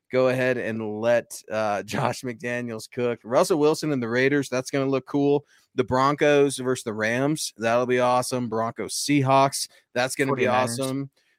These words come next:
Speaker 1: Forty-niners this year, every single freaking A F C West game. I mean, man, prime time is just gonna
Speaker 2: Ravens.
Speaker 1: have to start carving. Yeah, Ravens, they're gonna start carving out time just for the A F,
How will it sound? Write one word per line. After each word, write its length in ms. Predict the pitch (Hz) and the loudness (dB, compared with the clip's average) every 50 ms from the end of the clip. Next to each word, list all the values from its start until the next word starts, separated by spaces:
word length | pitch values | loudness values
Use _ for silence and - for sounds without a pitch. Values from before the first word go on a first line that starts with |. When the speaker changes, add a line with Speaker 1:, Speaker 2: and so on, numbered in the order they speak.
| _ _ - | _ _ 0
Speaker 1:
Forty-niners 760 | 131 139 139 135 127 120 117 117 127 143 151 156 156 143 131 | 4 4 4 4 4 0 0 0 2 2 4 4 2 2 2
this 260 | 156 156 143 - - | 2 2 2 2 2
year, 260 | 147 151 151 156 - - | 4 6 6 6 6 6
every 360 | 139 151 147 143 151 156 147 | 6 4 4 2 0 -2 -2
single 440 | 143 - 160 160 165 160 156 151 135 | -2 -4 -4 -4 -2 -2 -4 -4 -6
freaking 400 | _ - 156 143 - 151 143 127 - | _ -10 -8 -6 -6 -6 -6 -6 -4
A 240 | 139 151 156 156 156 | -2 0 2 2 4
F 140 | 151 147 135 | 2 2 2
C 260 | - - - 151 147 | 0 -4 -2 0 0
West 540 | 143 139 143 143 143 143 - - - - - - 127 110 110 | 2 4 4 4 4 4 2 -2 -8 -10 -14 -16 -16 -12 -4
game. 640 | 104 143 139 139 151 156 156 165 185 190 180 170 - _ | 2 2 2 4 4 2 0 0 0 -2 -4 -6 -10 _
I 140 | - 123 127 | -6 -6 -4
mean, 400 | 127 131 135 131 127 127 120 110 - _ _ _ _ _ _ - | -2 -2 -2 -2 -2 -2 -4 -6 -10 _ _ _ _ _ _ -8
man, 420 | - 170 175 170 151 131 113 107 | 0 2 4 4 4 2 0 -2
prime 340 | - - 170 170 180 180 175 | 0 0 2 2 2 2 0
time 340 | 170 165 147 151 156 156 143 | -2 -2 -2 0 0 0 -2
is 80 | 127 - | -4 -4
just 160 | 139 131 123 | -6 -4 -2
gonna 120 | 113 139 131 | 0 0 0
Speaker 2:
Ravens. 120 | 127 127 | 0 0
Speaker 1:
have 160 | 131 131 131 - | 0 -2 -2 -4
to 100 | - 127 | -6 -8
start 460 | - - - 135 127 127 123 110 - | -6 -2 0 2 2 2 2 -2 -4
carving. 520 | - - - 123 127 139 147 147 151 151 123 | -8 -2 2 4 4 4 4 4 2 2 2
Yeah, 300 | 113 127 139 135 101 87 | 0 0 2 2 0 0
Ravens, 560 | 82 104 113 123 131 135 151 160 175 175 - | -2 0 2 2 4 4 4 2 2 0 -2
they're 160 | - 120 127 127 | -4 -4 -2 0
gonna 200 | 151 151 147 139 | 0 0 0 0
start 480 | - - - - 156 156 147 127 - | -2 -6 -4 0 2 2 2 2 -2
carving 400 | - - 143 147 156 147 156 151 | -2 0 2 2 2 2 0 -2
out 180 | 143 135 113 - | 0 -2 -2 -4
time 480 | - 131 127 127 123 113 104 92 85 - _ _ _ _ _ _ - | -6 -4 -4 -2 -2 -2 -4 -6 -8 -14 _ _ _ _ _ _ -2
just 220 | - 139 135 - | -2 -2 -2 0
for 100 | 135 135 | -2 -2
the 340 | 127 123 117 117 120 120 120 | 0 0 0 0 0 0 0
A 100 | 120 | 0
F, 60 | 117 | -2